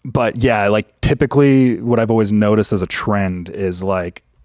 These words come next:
a lot of these shooters, you know, this is a trans one, so it's a bit different, but a lot of times they're, like, there's, like, a climate environmentalism element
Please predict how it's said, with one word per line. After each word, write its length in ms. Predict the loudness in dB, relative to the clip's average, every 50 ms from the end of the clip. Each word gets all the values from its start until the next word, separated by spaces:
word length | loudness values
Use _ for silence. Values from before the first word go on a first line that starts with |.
| _ _ _ _ _
a 80 | -4 -2
lot 240 | 0 0 0 0 0
of 80 | 0
these 120 | 0 -2 -2
shooters, 720 | 0 0 0 2 2 2 2 0 0 -2 -2 -2 -2 -4 -8
you 180 | -10 -10 -6
know, 400 | -4 -4 -4 -4 -4 -6 -8 -14 -16 -14
this 280 | -6 0 0 0 2 2
is 60 | 0
a 60 | -2
trans 420 | -2 -2 -2 -2 0 0 -2 -2 -4
one, 120 | -6 -6
so 120 | -6 -6 -6
it's 80 | -6
a 40 | -6
bit 140 | -6 -6 -4
different, 360 | -4 -6 -6 -6 -8 -8 -6
but 180 | -4 -4 -4 -6 -8 -16 -20 -16 -8 -4
a 60 | -2
lot 180 | 0 2 2
of 60 | 0 0
times 300 | 0 0 0 0 0 0
they're, 180 | 0 -2 0
like, 300 | -2 -2 -4 -6 -10 -16 _ _ _ -10
there's, 120 | -6 -4 -4
like, 180 | -4 -6 -10 -16
a 60 | -16
climate 440 | -16 -14 -12 -10 -8 -6 -8 -8 -8
environmentalism 1040 | -10 -12 -10 -8 -8 -8 -10 -12 -10 -8 -4 -2 -2 0 0 0 0 0 0 -2 -2
element 460 | -2 -2 0 2 2 0 0 -4 -8